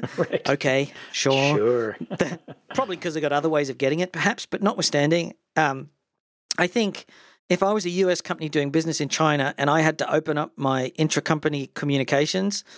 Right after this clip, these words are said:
Speaker 2: like, broke open my V P Ns to give access, that means I now have to isolate my China operations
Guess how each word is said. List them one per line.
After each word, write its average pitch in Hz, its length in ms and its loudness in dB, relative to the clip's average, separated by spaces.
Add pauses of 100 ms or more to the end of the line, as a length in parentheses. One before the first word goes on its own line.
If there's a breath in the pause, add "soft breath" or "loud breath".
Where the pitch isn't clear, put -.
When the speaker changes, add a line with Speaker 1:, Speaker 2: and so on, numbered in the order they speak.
(240 loud breath)
Speaker 2:
like, 139 220 -2
broke 151 240 2
open 165 260 0
my 147 160 -6
V 143 160 -8
P 147 160 -4
Ns 143 120 -2
to - 40 -6
give 131 140 -2
access, 143 320 0
that 175 180 0
means 170 180 0
I 139 120 2
now 151 200 2
have 147 180 -2
to - 140 -4
isolate 156 440 0
my 131 100 -4
China 165 400 2
operations 127 640 -2